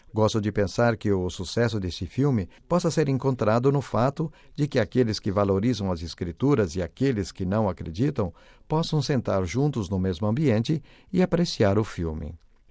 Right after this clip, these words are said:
Não seria maravilhoso se todas as pessoas de cada ambiente da vida e de cada denominação e fé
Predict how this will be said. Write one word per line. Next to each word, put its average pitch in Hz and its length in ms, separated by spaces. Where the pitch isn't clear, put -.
Não 185 120
seria 135 320
maravilhoso 101 680
se - 140
todas 127 400
as 87 140
pessoas 98 520
de 85 80
cada 107 340
ambiente 92 500
da 82 120
vida 95 460
e 110 60
de 95 160
cada 135 340
denominação 95 840
e 85 80
fé 117 340